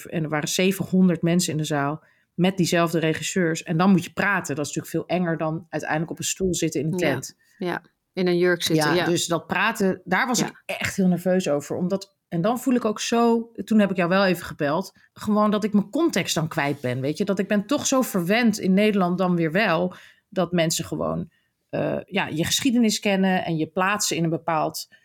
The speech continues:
Speaker 1: eh, ja, eh, context van jaren, van wat je doet en wat je, waar je aan hebt gewerkt.
Speaker 2: Hmm.
Speaker 1: En nu krijg ik weer helemaal dat gevoel van toen ik Ophelia speelde, toen ik nog op de toneelschool zat. Snap je? Dat niemand kent je en, ja, ik weet niet, niemand praat <laughs> met je, snap je? Ik stond echt letterlijk in die coulissen en die mensen die praten allemaal met elkaar.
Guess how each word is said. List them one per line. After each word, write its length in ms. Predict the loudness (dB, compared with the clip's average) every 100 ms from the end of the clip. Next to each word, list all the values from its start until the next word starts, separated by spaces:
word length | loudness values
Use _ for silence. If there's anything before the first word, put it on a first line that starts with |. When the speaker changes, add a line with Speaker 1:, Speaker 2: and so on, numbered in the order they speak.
| _ _ _
Speaker 1:
eh, 240 | -4 -4
ja, 320 | -2 -4 -4 -10
eh, 120 | -10 -8 -8 -12 -2
context 460 | 0 2 0 -2
van 180 | -2 0
jaren, 640 | 2 2 0 0 0 0
van 300 | -2 -2 -2
wat 200 | -4 -4
je 100 | -2
doet 300 | 2 4 4
en 140 | 0 -2
wat 200 | -4 -4
je, 140 | -4
waar 140 | -2 -2
je 100 | 0
aan 80 |
hebt 160 | -2 -4
gewerkt. 380 | -2 0 0 -4 _
Speaker 2:
Hmm. 380 | -8 -4 -4 0
Speaker 1:
En 100 | 2
nu 100 | 2
krijg 240 | 2 -2
ik 80 | 0
weer 100 | 2
helemaal 220 | 2 4
dat 120 | 2 0
gevoel 320 | -2 0 2
van 120 | 2
toen 140 | 4
ik 80 | 4
Ophelia 520 | 2 0 2 4 4
speelde, 440 | 2 2 2 4 2
toen 180 | 4 4
ik 60 |
nog 140 | 4 2
op 60 |
de 100 | 0
toneelschool 500 | 2 4 4 2 0
zat. 260 | 0 0 0
Snap 200 | 0 0
je? 60 |
Dat 140 | 0 4
niemand 340 | 6 6 2
kent 340 | 2 4 4 4
je 120 | 2
en, 320 | 2 2 2 0 -10 -20 _ -18 -16 -16 -20 -6
ja, 220 | -2 0
ik 120 | 0
weet 160 | 2 4
niet, 120 | 4
niemand 260 | 4 4 2
praat 400 | 0 0 0 0
<laughs> 20 |
met 160 | 0 0
je, 100 | 0
snap 300 | 2 2 2
je? 120 | 0
Ik 120 | 2
stond 280 | 0 0 0
echt 200 | -2 0
letterlijk 420 | 2 2 -2 -6
in 60 | -4
die 100 | -4
coulissen 500 | -2 0 2 2 2
en 80 | 2
die 120 | 2
mensen 300 | 2 0 0
die 80 | -2
praten 320 | 0 0 0
allemaal 180 | 0 2
met 160 | 2 0
elkaar. 540 | 0 -2 -4 -14 -20